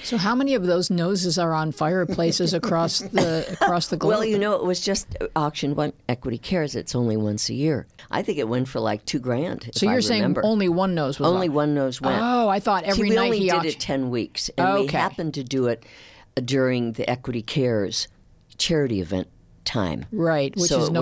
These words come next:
Speaker 1: November to,
Speaker 2: perfectly.
Speaker 1: to Christmas,
Speaker 2: Yes,
Speaker 1: I think.
Speaker 2: then we went on strike. Hello.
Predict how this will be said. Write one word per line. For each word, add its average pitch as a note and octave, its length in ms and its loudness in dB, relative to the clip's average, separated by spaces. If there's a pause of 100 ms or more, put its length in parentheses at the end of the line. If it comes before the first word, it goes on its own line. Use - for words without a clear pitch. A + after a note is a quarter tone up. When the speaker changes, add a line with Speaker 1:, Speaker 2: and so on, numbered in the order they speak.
Speaker 1:
November E3 340 2
to, D#3 140 -2
Speaker 2:
perfectly. D#3 420 -2
Speaker 1:
to D3 140 0
Christmas, D#3 360 -2
Speaker 2:
Yes, E3+ 100 2
Speaker 1:
I - 20 0
think. - 100 -6
Speaker 2:
then E3 160 2
we E3+ 100 2
went D#3+ 200 0
on F3 140 0
strike. A3 440 -6
Hello. D3+ 480 -4